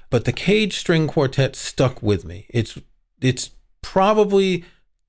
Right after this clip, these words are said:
the piece by John Cage that I appreciate the most. It's, it's an interesting piece because it doesn't sound like a string quartet. And by that, I mean that there's no counterpoint.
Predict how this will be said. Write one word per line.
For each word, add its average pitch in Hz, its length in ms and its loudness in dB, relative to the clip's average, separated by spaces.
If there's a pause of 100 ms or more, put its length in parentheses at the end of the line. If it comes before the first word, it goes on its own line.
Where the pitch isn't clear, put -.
(180)
the 151 100 4
piece 165 360 0
by 139 180 2
John 135 320 2
Cage 131 340 0
that 120 140 2
I 117 40 4
appreciate 113 580 0
the 107 80 2
most. 87 420 -2
It's, 135 320 -2
it's 139 140 0
an 175 80 6
interesting 208 440 0
piece 190 220 0
because 135 300 0
it 135 80 2
doesn't 160 220 2
sound 156 260 0
like 139 120 0
a 123 60 0
string 123 260 0
quartet. 156 540 0 (480)
And 127 100 6
by 139 140 6
that, 180 300 2
I 139 80 4
mean 147 220 2
that 139 120 2
there's 131 260 2
no 131 380 6
counterpoint. 151 840 -2